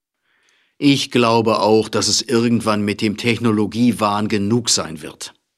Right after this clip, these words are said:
Immer mehr elektronische Geräte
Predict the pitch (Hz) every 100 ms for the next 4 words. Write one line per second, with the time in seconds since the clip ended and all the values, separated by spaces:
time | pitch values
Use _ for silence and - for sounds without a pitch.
0 | _ - 147 143 135 123 113 117 117 110
1 | 101 98 - 107 117 113 - 101 95 90
2 | 101 113 - 90